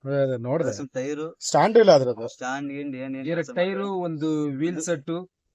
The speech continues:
Speaker 2: ಅದ್ ಬಿಟ್ರೆ
Speaker 3: ಹ್ಯಾಂಡ್ಲು, ಬಂಪರ್ ಅಷ್ಟು ಬಿಟ್ರೆ ಇನ್ನೇನಿಲ್ಲ
Speaker 2: ಅದೇನಿಲ್ಲ
Speaker 3: ಸರ್.
Speaker 2: ಸರ್.
Speaker 1: ಅದಲ್ಲ, ಇದೆಲ್ಲ ನೀವೇ ಕಲ್ತಿದ್ದಾ ಅಥವಾ ಯಾರಾದ್ರೂ ಟ್ರೈ-, ಟ್ರೈನಿಂಗ್ ಏನಾದ್ರು
Speaker 3: ಅಂದ್ರೆ ಇದನ್ನ
Speaker 1: ಕೊಟ್ಟಿದ್ದಾ?
Speaker 3: ನಮ್ಮ, ನಮ್ ತಂದೆ ಕಲ್ಸ್ಕೊಟ್ಟಿದ್ದು ಸರ್.
Speaker 1: ಹಾ, ಹಾ, ಹಾ.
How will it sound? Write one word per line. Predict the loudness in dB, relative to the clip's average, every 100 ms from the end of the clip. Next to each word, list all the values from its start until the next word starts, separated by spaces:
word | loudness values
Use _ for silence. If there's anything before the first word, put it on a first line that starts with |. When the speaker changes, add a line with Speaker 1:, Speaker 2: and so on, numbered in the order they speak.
| _ -16
Speaker 2:
ಅದ್ | -14
ಬಿಟ್ರೆ | -12 -10 -6
Speaker 3:
ಹ್ಯಾಂಡ್ಲು, | -4 -2 -2 -2 -4 -6 _ _
ಬಂಪರ್ | -6 -6 -4 -4
ಅಷ್ಟು | -4 -8 -10
ಬಿಟ್ರೆ | -8 -8 -8 -10
ಇನ್ನೇನಿಲ್ಲ | -8 -8 -8
Speaker 2:
ಅದೇನಿಲ್ಲ | -8 -10
Speaker 3:
ಸರ್. | -12
Speaker 2:
ಸರ್. | 2
Speaker 1:
ಅದಲ್ಲ, | 8 10
ಇದೆಲ್ಲ | 10 10 10
ನೀವೇ | 10 12 12
ಕಲ್ತಿದ್ದಾ | 10 6 10 8
ಅಥವಾ | 10 8
ಯಾರಾದ್ರೂ | 10 10 12 10
ಟ್ರೈ-, | 10 10 10 8
ಟ್ರೈನಿಂಗ್ | 6 6 6
ಏನಾದ್ರು | 6 4 4
Speaker 3:
ಅಂದ್ರೆ | 2
ಇದನ್ನ | 0 -2
Speaker 1:
ಕೊಟ್ಟಿದ್ದಾ? | 2 2
Speaker 3:
ನಮ್ಮ, | 2 -2
ನಮ್ | -2
ತಂದೆ | -4 -4 -4
ಕಲ್ಸ್ಕೊಟ್ಟಿದ್ದು | -6 -10 -12 -12 -12 -14
ಸರ್. | -16 -16 _ _
Speaker 1:
ಹಾ, | -2 -2 -4
ಹಾ, | -6 -6
ಹಾ. | -6